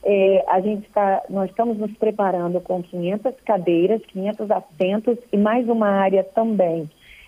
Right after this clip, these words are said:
é, para as pessoas ficarem em pé, caso queiram ficar de pé. É, mas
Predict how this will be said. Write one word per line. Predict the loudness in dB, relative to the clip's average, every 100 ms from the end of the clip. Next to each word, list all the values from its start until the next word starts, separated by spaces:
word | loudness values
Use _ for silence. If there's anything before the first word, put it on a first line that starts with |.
| 2
é, | 4 2
para | 2 2 2
as | 0
pessoas | -2 0 -2 0
ficarem | -2 0 0 -2 -2
em | -2
pé, | 0 2 2 2
caso | 0 -2 -2
queiram | -2 0 0
ficar | -2 -4 -4
de | -4
pé. | 0 2 2 -2 -16 _ _ _ _
É, | 2 4 4 4 2 2 0
mas | 0 2 2 2 0